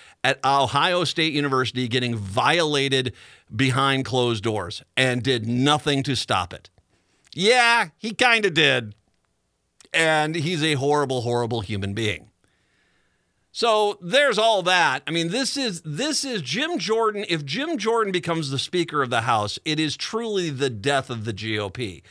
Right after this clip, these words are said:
because you have now gotten yourself into the point where your Speaker is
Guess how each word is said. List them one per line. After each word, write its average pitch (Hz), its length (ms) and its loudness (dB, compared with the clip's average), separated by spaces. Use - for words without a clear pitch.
because 160 560 0
you 156 220 2
have 131 140 -2
now 175 320 2
gotten 165 360 2
yourself 147 480 -2
into 139 260 -2
the 123 80 0
point 139 380 -2
where 147 340 4
your 143 260 0
Speaker 156 800 0
is 170 340 2